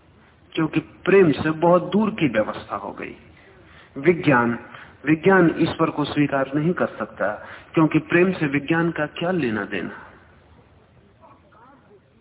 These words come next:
काव्य ईश्वर को स्वीकार कर सकता है, क्योंकि काव्य प्रेम के निकट है।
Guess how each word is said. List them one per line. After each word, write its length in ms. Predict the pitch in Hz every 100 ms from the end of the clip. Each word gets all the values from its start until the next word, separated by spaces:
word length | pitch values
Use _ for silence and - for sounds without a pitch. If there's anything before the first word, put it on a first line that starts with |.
| _ _ - - - - - - -
काव्य 720 | - - 214 247 269 208 202 202
ईश्वर 320 | 220 208 240 233
को 200 | 226 214
स्वीकार 500 | - 196 196 214 226
कर 180 | 208
सकता 380 | 175 175 - 156
है, 260 | 147 139 135
क्योंकि 360 | 139 147 143
काव्य 480 | 143 - 156 165 151
प्रेम 360 | 147 - 160 165
के 160 | -
निकट 380 | 165 160 185 185
है। 280 | - 92 101